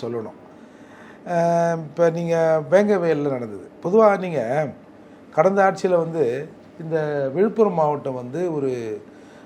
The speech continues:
வன்கொடுமை மிகுந்த மாவட்டமாக அறிவிக்க வேண்டி இன்றைக்கு கூடவே இருக்கிற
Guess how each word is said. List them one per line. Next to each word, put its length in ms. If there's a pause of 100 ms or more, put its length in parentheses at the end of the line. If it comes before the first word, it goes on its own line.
(100)
வன்கொடுமை 720
மிகுந்த 340
மாவட்டமாக 640
அறிவிக்க 380
வேண்டி 400 (580)
இன்றைக்கு 460
கூடவே 360
இருக்கிற 400